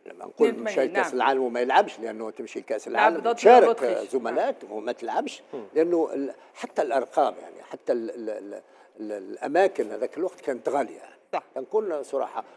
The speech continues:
Speaker 1: ممكن كانوا لا-، لا-، لا-، لا-، لاعبين اللي ما مشاوش أو ما، ما، ما، ماهوش موجودين مع المنتخب، ومستواهم يتقارب مع المستوى، الاختيار صعب.
Speaker 2: هو يقول: "كنت قادر نلعب أنا وباللومي"،
Speaker 1: طبيعي،
Speaker 2: ويعني
Speaker 1: طبيعي.
Speaker 2: بليزيور
Speaker 1: يعني
Speaker 2: أنا.
Speaker 1: شوفي، كل لاعب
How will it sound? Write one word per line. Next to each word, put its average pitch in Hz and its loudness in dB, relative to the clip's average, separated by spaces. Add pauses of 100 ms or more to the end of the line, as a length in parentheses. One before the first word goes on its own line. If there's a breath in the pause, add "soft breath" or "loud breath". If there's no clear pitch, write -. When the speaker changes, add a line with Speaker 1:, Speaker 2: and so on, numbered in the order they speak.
(100)
Speaker 1:
ممكن 156 -4
كانوا 147 4
لا-، 143 2
لا-، 139 0
لا-، 131 0
لا-، 127 -4
لاعبين 135 -2
اللي 139 0
ما 139 -2
مشاوش 226 -2
أو 123 -2
ما، 131 -4
ما، 131 -6
ما، 131 -10
ماهوش 156 -2
موجودين 151 -2
مع 139 -4
المنتخب، 156 -4 (460 soft breath)
ومستواهم 233 8
يتقارب 302 2
مع 160 -2
المستوى، 110 -10
الاختيار 214 2
صعب. - -4 (240)
Speaker 2:
هو 254 8
يقول: 277 8
"كنت - -4
قادر 269 4
نلعب 233 2
أنا 240 4
وباللومي"، 240 0
Speaker 1:
طبيعي، 262 4
Speaker 2:
ويعني 262 10
Speaker 1:
طبيعي. - 10
Speaker 2:
بليزيور 247 2
Speaker 1:
يعني 220 8
Speaker 2:
أنا. - 6
Speaker 1:
شوفي، 147 0
كل 190 4
لاعب 185 4